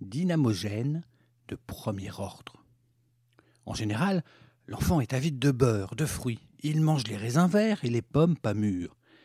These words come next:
Il a besoin de vitamines. Celles-ci existent dans le beurre, dans les fruits. La gourmandise est donc la traduction des besoins de l'organisme. Sachons la respecter et la satisfaire.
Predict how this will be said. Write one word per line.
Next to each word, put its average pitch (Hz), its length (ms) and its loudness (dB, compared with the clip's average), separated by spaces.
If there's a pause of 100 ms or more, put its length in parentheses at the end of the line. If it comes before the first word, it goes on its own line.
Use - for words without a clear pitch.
(160)
Il 147 160 0
a 123 60 0
besoin 107 280 -2
de 92 120 -4
vitamines. 95 680 -8 (440)
Celles-ci - 520 -6
existent - 500 -8
dans 135 160 4
le 98 100 0
beurre, 101 580 -2
dans 117 160 -6
les 104 120 -6
fruits. - 380 -8 (880)
La 185 140 -4
gourmandise 208 760 2 (140)
est 156 160 -2
donc 185 300 0
la 170 100 2
traduction 156 720 -2
des 131 120 2
besoins 123 360 2
de 117 80 2
l'organisme. 113 760 0 (380)
Sachons - 480 -4
la 107 120 -4
respecter 120 720 -2 (200)
et - 80 -6
la 101 140 -8
satisfaire. - 880 -8